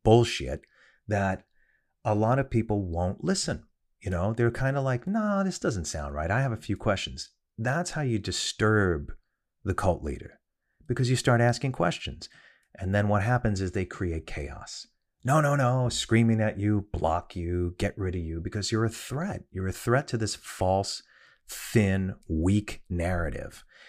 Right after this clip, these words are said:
And trust me, usually someone like this is very crass, very direct. And if any of the people that are their flying monkeys, okay, that are their little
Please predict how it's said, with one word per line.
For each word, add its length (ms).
And 200
trust 420
me, 260
usually 380
someone 340
like 160
this 220
is 100
very 380
crass, 580
very 340
direct. 500
And 160
if 140
any 360
of 180
the 100
people 680
that 180
are 100
their 160
flying 500
monkeys, 480
okay, 500
that 280
are 140
their 360
little 540